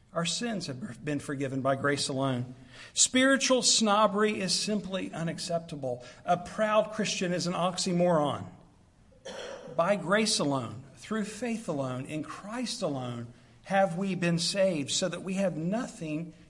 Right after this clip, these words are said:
in which to boast. Our theological knowledge,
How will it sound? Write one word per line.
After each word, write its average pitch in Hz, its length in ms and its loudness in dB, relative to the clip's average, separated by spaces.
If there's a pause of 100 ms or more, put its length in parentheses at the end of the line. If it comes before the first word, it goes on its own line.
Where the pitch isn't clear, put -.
in 165 240 -2
which 147 540 -4
to 180 140 -6
boast. - 600 -4 (1600)
Our 151 140 4
theological 185 680 4
knowledge, 196 800 0